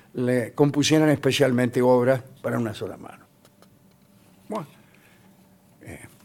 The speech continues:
su hermano filósofo Ludwig había renunciado a la herencia del padre, que eran unos ochocientos millones de ho-, dólares del día de hoy. Eh, y este se la gastaba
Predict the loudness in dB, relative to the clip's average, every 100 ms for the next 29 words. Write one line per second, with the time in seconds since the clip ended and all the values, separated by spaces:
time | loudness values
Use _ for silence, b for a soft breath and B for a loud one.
0 | -20 -20 _ _ -2 0 2 4 4 2
1 | 0 2 4 4 2 -6 -4 -2 -2 -2
2 | -4 -6 -6 -14 b b b b b -2
3 | 4 6 6 6 4 6 6 4 6 8
4 | 8 6 4 2 2 2 0 2 2 2
5 | 0 -2 -4 -8 -20 -20 _ b b b
6 | b _ _ 2 6 6 4 -2 -10 -18
7 | -20 -8 -6 -4 -6 -10 -8 -4 -2 0
8 | -2 -2 -4 -4 -4 -4 -4 -4 2 4
9 | 4 0 -6 -6 -8 -10 -12 -16 -20 _
10 | _ _ -20 -20 _ _ -20 -20 -10 -4
11 | -2 -2 -4 -2 -4 -4 -4 0 0 0
12 | -4